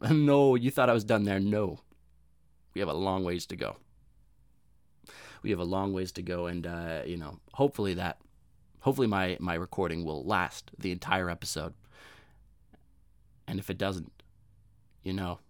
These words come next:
the simulator's got to me. But let me continue. Um,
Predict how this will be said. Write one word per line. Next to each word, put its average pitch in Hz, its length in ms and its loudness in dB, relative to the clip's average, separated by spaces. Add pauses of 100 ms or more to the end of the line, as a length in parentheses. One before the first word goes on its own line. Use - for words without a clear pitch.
(420)
the 92 80 -8
simulator's 85 560 -2
got 80 260 -4
to - 80 -10
me. 78 140 -6 (640)
But 92 120 -8
let 110 100 -2
me 107 80 -2
continue. 85 400 -12 (840)
Um, 123 280 0